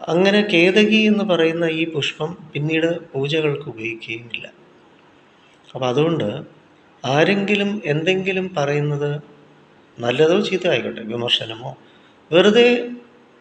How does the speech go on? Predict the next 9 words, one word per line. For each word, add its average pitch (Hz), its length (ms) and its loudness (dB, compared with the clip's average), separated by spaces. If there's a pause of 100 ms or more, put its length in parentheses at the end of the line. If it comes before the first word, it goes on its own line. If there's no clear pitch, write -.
അതുപോലെ 175 420 2
കോപ്പി 170 340 0
ക്യാറ്റ്സ് 175 400 -6
ആകാൻ 110 360 -8
പാടില്ല. - 340 -12 (500)
അതുപോലെ 208 420 4
വെറുതെ 180 360 4
ആവർത്തിച്ച്, 180 920 0 (960)
ആ, 127 80 -4